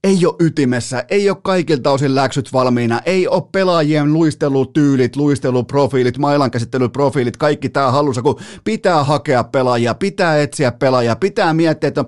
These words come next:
pelaakohan toi nyt Ilveksessä vai T P S:ssä vai jopa Tapparassa vai huh, heijaa, kun jännä tilanne ja jokainen ohjauskiekko, jokainen, nää, noi pelaajat laittaa helvetisti likoa sen puolesta, että niillä on vaikka joku kuvio tai niillä on joku tarkoituksenmukainen asia, niin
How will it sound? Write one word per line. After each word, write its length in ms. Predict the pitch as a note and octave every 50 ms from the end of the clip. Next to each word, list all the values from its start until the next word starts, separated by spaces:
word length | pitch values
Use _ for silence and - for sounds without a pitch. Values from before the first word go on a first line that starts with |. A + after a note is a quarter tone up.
| - -
pelaakohan 460 | G#3 F#3+ F3 D3+ C3 D3+ C#3 C#3 C#3
toi 200 | - D#3 D#3+ D3
nyt 180 | C#3+ C3 B2 D3+
Ilveksessä 560 | D3+ D#3 C#3+ C#3 A#2 - B2 A#2 - D#3+ D#3+ C3+
vai 140 | - D#3+ C#3+
T 60 | -
P 400 | - C#3+ D3+ D#3+ - - C#3 B2+
S:ssä 200 | G#2+ A#2 A#2 A#2
vai 200 | A#2+ D3 C#3+ B2+ - - G#3+ A3+ G#3+ F3+
jopa 280 | E3 F3 E3+ - E3 C#3
Tapparassa 680 | - D#3+ D#3+ - - - - D3+ C#3 B2+ - C#3+ B2+
vai 140 | C3+ C#3+ C3+
huh, 280 | F#3+ G#3+ B3+ - - -
heijaa, 340 | - G3 G#3 - F#3+ F#3 E3
kun 140 | - E3 D#3+
jännä 320 | E3+ F#3+ G3 F3+ D#3+ D3+
tilanne 440 | C3 - E3+ F3+ F3+ E3+ D#3+ D#3+ D3+
ja 180 | D3 D3+ C#3+ B2 - - - - F#3 D#3+
jokainen 540 | G3 G#3+ G#3 G#3 G3+ F#3 E3+ E3 E3 D#3+ D#3
ohjauskiekko, 840 | D#3 D#3 D3 C#3+ D3 C#3 C3+ C3+ A#2 - - D3 C#3+ B2+ B2 - B2
jokainen, 800 | C3 C#3 F#3+ A#3+ A#3+ A#3+ A3+ G#3 G3 F#3+ F#3 F3+ E3+ F3 E3 C#3+ - - - - - -
nää, 240 | - F3 F3 F3+ F#3
noi 180 | F#3 F#3+ F#3+
pelaajat 460 | F#3 - B3 B3+ C4 B3+ A3 F3+ D3+
laittaa 400 | E3 F3+ F#3+ F3+ F#3 - F3 E3
helvetisti 760 | D3+ C#3 A3 B3+ C4 B3+ G3+ G3+ F3+ - F3 D3+ - F3 D#3+ D3+
likoa 400 | D#3+ F3+ F3+ - - D#3 D3 C3
sen 240 | A#2 D3 D3 D3 B2+
puolesta, 400 | C3 C#3 C#3 C#3+ C#3+ B2 - C3
että 140 | A2 G2 C#3
niillä 140 | C#3 C#3
on 120 | D3+ D#3 C#3
vaikka 280 | D3 C3+ C3 - -
joku 280 | C3+ C3 B2 - C#3 A#2
kuvio 400 | - - C#3+ C3+ C3 C#3+ C3+ B2
tai 180 | - C3 B2+ B2
niillä 180 | B2+ B2+ C3+
on 80 | D3 D3
joku 220 | C#3+ C#3 - C3+
tarkoituksenmukainen 1080 | A#2+ D#3 E3 F3+ D#3+ - D3+ - C#3+ A#2+ - C3+ A#2+ B2 D3 D3+ - D3+ C3 A#2+ A#2+ B2
asia, 300 | B2+ C#3 A#2+ C#3+ C#3 B2
niin 140 | B2+ A#2+ G#2